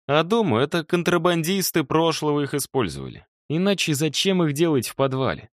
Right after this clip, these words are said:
А значит, скрытно. И в глуши, в старом замке, в лесу. А там отследить сложнее, кто товары без пошлин возит. По-моему, моя версия выглядит вполне логично. Контрабандисты,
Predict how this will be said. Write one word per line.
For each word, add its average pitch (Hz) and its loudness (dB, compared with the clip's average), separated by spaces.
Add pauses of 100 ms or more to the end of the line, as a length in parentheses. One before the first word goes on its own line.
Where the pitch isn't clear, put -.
(140)
А 104 0
значит, 127 0
скрытно. - -2 (360)
И 139 4
в 165 0
глуши, 190 2
в 117 -2
старом 160 0
замке, 131 0
в 85 -4
лесу. 104 -4 (440)
А 110 2
там 185 2
отследить 131 0
сложнее, 156 2
кто 151 0
товары 120 2
без 101 -2
пошлин 80 -2
возит. 78 -8 (400)
По-моему, 170 0
моя 139 4
версия 117 0
выглядит 107 -2
вполне 95 0
логично. 92 -2 (340)
Контрабандисты, 101 -2